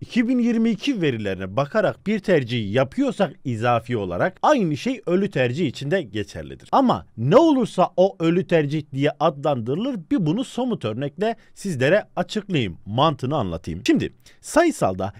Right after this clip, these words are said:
yetmiş K yani yetmiş bin sıralama yaptığınızı farz edelim. Birinci sıraya siz gittiniz, X bölümlük yüz bin sıralamaya sahip olan iki bin yirmi iki verisi diyelim. İki bin yirmi iki verilesi-, verisine göre yüz bin sıralama bir yer yazdın.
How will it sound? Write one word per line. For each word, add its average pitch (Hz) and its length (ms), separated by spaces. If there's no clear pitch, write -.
yetmiş 254 600
K 170 320
yani 160 480
yetmiş 226 460
bin 247 140
sıralama 175 520
yaptığınızı 190 640
farz 107 320
edelim. 73 360
Birinci 320 480
sıraya 80 480
siz 294 280
gittiniz, 196 600
X - 380
bölümlük 139 580
yüz 160 520
bin 233 180
sıralamaya 196 640
sahip 190 400
olan 170 220
iki 196 260
bin 208 100
yirmi 180 280
iki 175 200
verisi 123 320
diyelim. 101 300
İki 233 260
bin 247 100
yirmi 226 320
iki 214 400
verilesi-, 127 640
verisine 139 400
göre 104 320
yüz 247 360
bin 190 380
sıralama 220 680
bir 135 180
yer 143 200
yazdın. 92 480